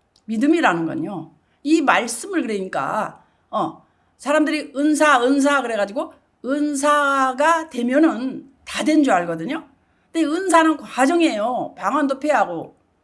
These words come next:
예언도 패한다잖아요. 사랑만 남는다고요. 그죠? 맞죠? 그러니까 패할 거보다 더 중요한 거는 패하지 않을 게 중요한데, 응? 이, 이, 이,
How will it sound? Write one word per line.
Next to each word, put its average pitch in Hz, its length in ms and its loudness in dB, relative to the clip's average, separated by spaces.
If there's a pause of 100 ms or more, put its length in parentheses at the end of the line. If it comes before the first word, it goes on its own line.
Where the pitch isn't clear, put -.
예언도 269 400 2
패한다잖아요. 220 1300 0 (520)
사랑만 370 540 4
남는다고요. 185 1080 -2
그죠? 277 380 -2
맞죠? 320 500 -2 (380)
그러니까 254 800 2 (240)
패할 466 480 -2
거보다 311 800 4
더 302 200 4
중요한 294 480 2
거는 254 480 -4 (440)
패하지 359 340 2
않을 285 360 0
게 320 120 -2
중요한데, 175 1080 -8 (120)
응? 320 180 -6 (480)
이, 381 280 -6
이, 320 60 0 (280)
이, - 160 -8